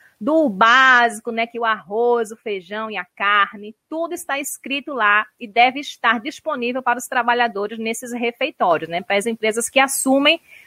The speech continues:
a refeição. Então, cabe ao trabalhador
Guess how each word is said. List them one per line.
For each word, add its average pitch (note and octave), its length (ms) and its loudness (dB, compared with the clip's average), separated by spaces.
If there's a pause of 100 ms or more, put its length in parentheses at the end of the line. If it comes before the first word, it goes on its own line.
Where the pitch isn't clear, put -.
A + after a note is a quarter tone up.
(140)
a G#3+ 120 4
refeição. A#3+ 800 2 (640)
Então, A#3+ 480 2 (120)
cabe F4+ 420 4
ao B3 240 2 (100)
trabalhador F#3 920 0